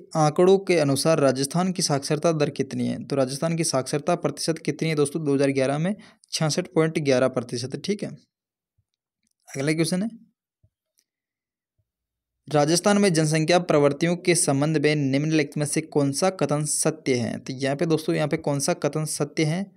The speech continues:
तो यहाँ पे अपना राइट आंसर क्या हो जाएगा? एक बार ये op-, सारे क्वेश्चनों को पढ़ते हैं, आंसर मतलब कि जो ऑप्शन है इनको पढ़ते हैं।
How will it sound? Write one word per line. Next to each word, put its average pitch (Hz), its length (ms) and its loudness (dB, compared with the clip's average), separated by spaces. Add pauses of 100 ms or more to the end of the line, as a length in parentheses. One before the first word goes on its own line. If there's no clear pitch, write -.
(400)
तो 156 60 -4
यहाँ 135 260 0
पे 165 100 -2
अपना 160 200 0
राइट 131 200 2
आंसर 147 220 -2
क्या 160 140 0
हो 135 120 0
जाएगा? 135 280 -2
एक 143 220 -4
बार 143 140 4
ये 139 80 4
op-, 127 220 0
सारे 147 280 2
क्वेश्चनों 147 340 -6
को 151 120 -6
पढ़ते 135 280 -4
हैं, 151 100 -4
आंसर 139 260 -2
मतलब 139 300 -4
कि 143 60 -8
जो 135 120 0
ऑप्शन 151 280 -4
है 147 60 -2
इनको 139 200 -4
पढ़ते 123 280 -4
हैं। 165 160 -4